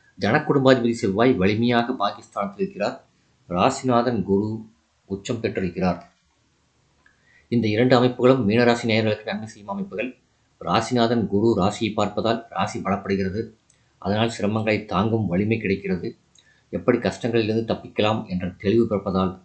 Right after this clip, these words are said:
அதிகம் துன்ப-, துன்பப்பட மாட்டீர்கள். குருவே ஒரு வழியை காட்டிவிடுவார். செவ்வாய் பலமாக இருப்பதால் சகோதர உறவுகள் நல்லபடியாக உதவும். கடன் சுமை குறையும். ஊர் மாற்றம் விரும்பியபடி இருக்கும்.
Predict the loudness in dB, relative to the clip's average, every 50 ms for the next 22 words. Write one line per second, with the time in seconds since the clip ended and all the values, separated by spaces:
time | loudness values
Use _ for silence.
0 | _ _ -6 -4 -2 -2 -2 -2 -2 -4 -6 -6 -4 -4 -4 -4 -6 -12 -16 -12
1 | -6 -4 -4 -2 -2 0 0 0 0 0 0 -2 -2 -2 -4 -8 -8 -12 _ _
2 | _ _ _ _ _ _ _ _ _ _ _ _ _ -8 -2 2 6 6 8 8
3 | 8 8 6 4 4 4 4 4 4 2 2 2 0 0 2 2 2 2 2 0
4 | -2 -4 -10 _ _ _ _ _ _ _ _ _ _ _ -4 -4 -4 -2 0 2
5 | 4 4 4 4 2 2 2 2 0 -2 -2 -4 -4 -4 -2 -2 -2 -2 -4 -6
6 | -12 _ _ _ _ _ _ _ -12 -8 -6 -4 0 2 4 4 4 4 2 2
7 | 2 2 2 2 0 0 -2 -6 -10 _ _ _ -10 -6 -4 -2 0 0 0 0
8 | 0 -2 -2 -4 -6 -4 -4 -4 -4 -4 -6 -6 -10 _ _ _ _ _ _ _
9 | _ _ _ _ -4 0 0 2 0 0 -2 -2 -2 -2 -2 -4 -4 -2 0 0
10 | 0 0 -2 -4 -8 -18 _ _ _ _ _ _ _ _ -2 4 4 4 6 6
11 | 2 2 0 0 -2 -2 0 2 2 2 2 2 2 2 2 2 2 0 0 0
12 | -2 -4 -6